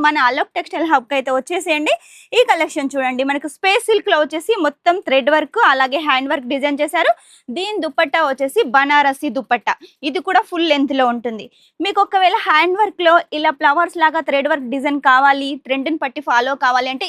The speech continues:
ఈ కలెక్షన్ తీసుకోండి, చాలా బాగుంది. మన సౌత్ సైడ్ వచ్చేసి ఈ కలెక్షన్ అయితే చాలా బాగా సేల్ అవుతుంది. ఇక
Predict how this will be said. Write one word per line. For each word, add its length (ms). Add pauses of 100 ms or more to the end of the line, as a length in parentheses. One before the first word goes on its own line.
ఈ 60 (100)
కలెక్షన్ 380
తీసుకోండి, 320 (120)
చాలా 380
బాగుంది. 320 (460)
మన 160 (120)
సౌత్ 260 (100)
సైడ్ 200
వచ్చేసి 360
ఈ 100
కలెక్షన్ 340
అయితే 140 (140)
చాలా 320
బాగా 160 (100)
సేల్ 180
అవుతుంది. 300 (400)
ఇక 80